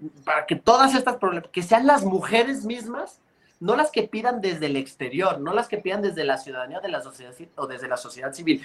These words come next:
Sí, por supuesto, pero que sean ellas las directoras, que sean ellas las,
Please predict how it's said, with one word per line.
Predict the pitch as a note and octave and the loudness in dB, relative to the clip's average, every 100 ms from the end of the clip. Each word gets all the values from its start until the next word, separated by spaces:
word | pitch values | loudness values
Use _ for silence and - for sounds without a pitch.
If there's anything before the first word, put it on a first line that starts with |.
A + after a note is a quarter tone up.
| - | -10
Sí, | - F#3+ C4+ | -2 2 4
por | A#3 | 4
supuesto, | - C#3 E3 E3+ F3 - - - | 2 2 2 4 2 0 -4 0
pero | D3+ D3 | 2 2
que | D3+ | 0
sean | - G#3 G#3 - | 4 4 4 -6
ellas | A3 B3 B3 C4 B3+ F#3 | -4 -2 0 -2 -2 2
las | D#3+ D3 | 2 2
directoras, | D#3+ C3+ - G#3 F#3 - | 0 -2 2 6 6 4
que | C#3+ | -6
sean | E3 G3+ G3+ - - | -2 -2 -4 -18 -6
ellas | G3+ A#3+ A#3+ | -2 -2 2
las, | G3 D#3 | 4 2